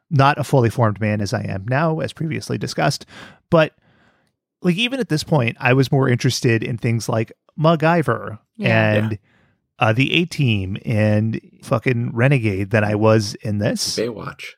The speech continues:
Speaker 1: Oh, yeah.
Speaker 3: Mm.
Speaker 1: We should have done Maywatch, by the way. That would have been
Speaker 3: Damn
Speaker 1: fun.
Speaker 3: it.
Speaker 1: But,
Speaker 2: Oh, damn
Speaker 1: okay.
Speaker 2: it.
Speaker 3: Another Kelly, uh,
Speaker 1: Time's
Speaker 3: Kelly
Speaker 1: passed.
Speaker 3: Packard, uh, uh, vehicle.
Speaker 1: True enough.
Speaker 2: And the other guy, Michael
Speaker 1: The
Speaker 2: Caine.
Speaker 1: other guy. So let's, <laughs> let's get into this.
Speaker 3: Oh, Sly.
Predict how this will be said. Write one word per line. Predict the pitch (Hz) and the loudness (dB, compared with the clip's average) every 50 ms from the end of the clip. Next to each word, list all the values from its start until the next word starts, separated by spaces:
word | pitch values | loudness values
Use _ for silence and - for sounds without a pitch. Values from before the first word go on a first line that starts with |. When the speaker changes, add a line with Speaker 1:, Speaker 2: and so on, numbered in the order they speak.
| _ _ _ _ _ - | _ _ _ _ _ -8
Speaker 1:
Oh, | - 101 101 90 82 80 | -4 -4 -2 -2 -4 -8
yeah. | 82 - 85 85 85 85 - - - - - - _ - | -12 -12 -10 -10 -10 -10 -12 -12 -14 -16 -18 -20 _ -16
Speaker 3:
Mm. | 90 85 85 80 78 78 76 69 - - _ _ _ _ _ _ _ _ _ _ _ _ 170 135 143 | -14 -12 -12 -12 -12 -14 -16 -18 -20 -20 _ _ _ _ _ _ _ _ _ _ _ _ -12 -6 0
Speaker 1:
We | 151 135 | 0 2
should | - 175 143 | 4 4 2
have | 131 131 120 | 2 2 2
done | 110 | 2
Maywatch, | 110 117 113 104 92 95 98 - | 0 0 0 0 -4 -6 -8 -6
by | - 104 98 | -6 -6 -6
the | 98 95 | -4 -6
way. | 95 95 98 87 - | -8 -8 -12 -12 -10
That | - 110 | -6 -6
would | 101 98 95 | -6 -6 -8
have | 92 | -10
been | 98 104 | -4 -2
Speaker 3:
Damn | 135 147 - | -2 0 0
Speaker 1:
fun. | - | -2
Speaker 3:
it. | - | 0
Speaker 1:
But, | 156 143 120 107 110 101 147 | 0 0 0 0 -6 -2 -2
Speaker 2:
Oh, | 139 | -2
damn | - 233 220 | -2 -2 -8
Speaker 1:
okay. | 214 208 208 202 | -8 -8 -8 -10
Speaker 2:
it. | - - | -10 -6
Speaker 3:
Another | - 113 117 120 123 | -2 -2 -2 -2 -2
Kelly, | - - 92 85 80 76 - _ - | -2 0 0 0 0 -2 -8 _ -6
uh, | 98 85 | -2 0
Speaker 1:
Time's | 85 - 107 | 0 2 2
Speaker 3:
Kelly | 90 82 82 | 2 0 0
Speaker 1:
passed. | 71 - | -2 -2
Speaker 3:
Packard, | 76 76 - - 80 76 73 | -6 -6 -6 -8 -10 -8 -8
uh, | 73 | -8
uh, | 73 76 82 85 - - 78 71 | -8 -8 -10 -10 -12 -14 -16 -14
vehicle. | - 71 71 - - - - - _ _ _ _ _ _ _ _ _ _ _ _ _ _ _ _ | -12 -12 -12 -12 -14 -18 -20 -20 _ _ _ _ _ _ _ _ _ _ _ _ _ _ _ _
Speaker 1:
True | - - 156 156 | 0 2 4 4
enough. | 135 107 - - - - - _ _ _ _ _ _ _ - | 4 2 -2 -8 -20 -20 -20 _ _ _ _ _ _ _ -8
Speaker 2:
And | 240 247 247 | -6 -4 -2
the | 269 294 | 0 -2
other | 339 349 294 | 0 -2 -4
guy, | 208 202 180 180 196 202 202 - | -4 -4 -6 -6 -8 -10 -12 -8
Michael | 240 240 240 262 | -8 -8 -8 -4
Speaker 1:
The | 254 160 | -4 -2
Speaker 2:
Caine. | 160 | 0
Speaker 1:
other | - 135 117 | 0 2 2
guy. | 113 101 92 - _ - - _ - | 0 0 -2 -6 _ -20 -20 _ -8
So | - - 208 202 190 - _ _ _ _ _ | 0 2 2 2 2 0 _ _ _ _ _
let's, | 220 240 262 - - - 185 - _ _ | 2 2 2 2 0 -6 -6 -8 _ _
<laughs> | - 214 160 - 175 226 - | 0 2 4 4 4 2 2
let's | 302 254 - | 2 -4 -2
get | - 175 139 | 0 0 0
into | 113 104 98 | 0 -2 -2
this. | 95 104 104 - - | -10 -10 -10 -2 2
Speaker 3:
Oh, | 151 185 180 117 87 | 4 4 4 2 0
Sly. | - - - 123 151 220 226 - - - | -4 -4 0 0 0 0 0 -4 -8 -14